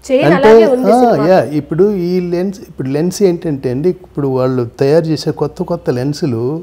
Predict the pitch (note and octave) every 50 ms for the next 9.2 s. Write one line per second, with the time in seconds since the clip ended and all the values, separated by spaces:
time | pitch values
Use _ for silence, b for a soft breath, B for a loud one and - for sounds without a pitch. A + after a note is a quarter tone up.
0 | - _ b b b b b b b b b b b b b b b _ _ _
1 | _ _ _ _ _ _ _ _ - - - - - F3+ F3+ - - A#3 A3+ A#3+
2 | A3 A3 G3+ F#3 F#3+ - - - - - - F#3 E3 C3 - - - _ _ _
3 | _ - - C3+ D3 F3 G3 G3 F#3 - - - - D3+ - - G3 F#3+ F3+ G#3
4 | F#3 - - - E3+ D#3 D3+ - - E3 E3+ D3+ D3+ C#3+ C#3 C#3 C#3+ C3 - E3
5 | D#3 F3+ G#3+ - b b b b b b b b b b b b b b _ _
6 | _ - C3+ C3+ D3 F3 F3+ D3+ D#3 F#3 G3 F#3+ F#3+ A3 G#3 G3 G3 - G3 F#3+
7 | F#3 E3+ D#3+ D#3 D#3 - F3+ E3+ D#3 D#3 D#3+ E3 D3+ D3+ D3+ D3 C3+ B2 B2+ C3+
8 | C3+ F3+ G3+ A3 A#3 A#3 A#3 - - D#3 F#3 F#3+ F#3 - A3 G#3+ - - - F#3
9 | F#3 F#3+ F#3+ F#3+